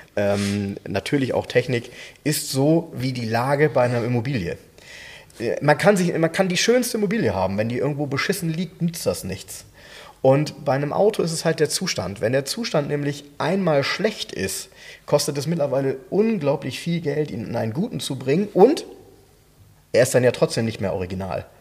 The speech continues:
Das heißt, der ist zwar dann in einem guten Zustand, der steht gut da, der glänzt schön, aber wenn Jens mit seinem Lackschichtenmesser rumgeht, dann offenbart er eben doch, dass er eben doch nicht so, hm,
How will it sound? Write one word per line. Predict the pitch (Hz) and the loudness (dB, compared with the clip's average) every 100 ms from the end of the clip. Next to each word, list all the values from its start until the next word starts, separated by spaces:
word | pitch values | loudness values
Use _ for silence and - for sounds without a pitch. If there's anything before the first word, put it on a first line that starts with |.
| _ _ - | _ _ -4
Das | 101 | 6
heißt, | 131 135 - - | 6 6 -8 0
der | 117 | 2
ist | 156 - | 2 4
zwar | 123 | 2
dann | 135 | 4
in | 123 | 0
einem | 123 | -2
guten | 117 120 | -4 -6
Zustand, | - 175 - 175 | -6 -4 2 4
der | 127 | 4
steht | 113 127 | 2 -2
gut | - 110 | -6 -2
da, | 120 160 | 2 4
der | 147 107 | 4 4
glänzt | 113 160 - | 2 0 -4
schön, | - 175 185 | -2 0 0
aber | - 123 123 123 - - - | 2 4 4 2 -4 -16 -4
wenn | 110 | -2
Jens | 110 123 160 | 2 2 2
mit | 113 | 0
seinem | 117 107 | 2 4
Lackschichtenmesser | 120 - 185 175 156 170 160 | 4 4 0 0 2 2 4
rumgeht, | 147 165 165 165 165 - - - | 2 4 6 4 4 -2 -16 0
dann | 135 139 139 | 2 2 4
offenbart | 143 151 120 123 135 | 2 2 0 2 4
er | 135 | 4
eben | 135 135 | 4 6
doch, | 165 170 - - | 4 4 -6 -2
dass | 110 | 2
er | - 113 117 - | 4 4 2 0
eben | - 113 117 | -6 -4 4
doch | 127 143 | 4 4
nicht | 147 151 | 0 0
so, | 139 139 147 | 2 2 2
hm, | 139 156 160 | 0 -4 -4